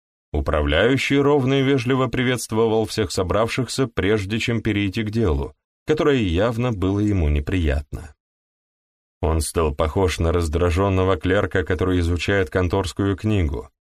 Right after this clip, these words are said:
и он также нацеливал на лист карандаш.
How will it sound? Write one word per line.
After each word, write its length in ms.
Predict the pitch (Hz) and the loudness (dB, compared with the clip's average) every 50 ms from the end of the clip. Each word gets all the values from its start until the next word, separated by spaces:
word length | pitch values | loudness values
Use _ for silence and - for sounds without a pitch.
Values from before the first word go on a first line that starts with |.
| _ - | _ -2
и 120 | 82 80 | 0 2
он 240 | 92 110 139 156 156 | 4 4 2 2 2
также 340 | 175 165 170 147 135 147 160 | 2 2 2 2 0 0 0
нацеливал 580 | 160 165 156 - - 143 139 143 139 143 151 | 0 -2 -2 0 0 2 2 2 2 2 2
на 120 | 147 143 143 | 2 2 2
лист 280 | 127 95 90 - - | 2 0 0 -2 -4
карандаш. 720 | - - 117 120 120 117 98 78 76 - - - - - | -4 -2 -2 0 0 0 0 0 0 -2 -4 -6 -8 -8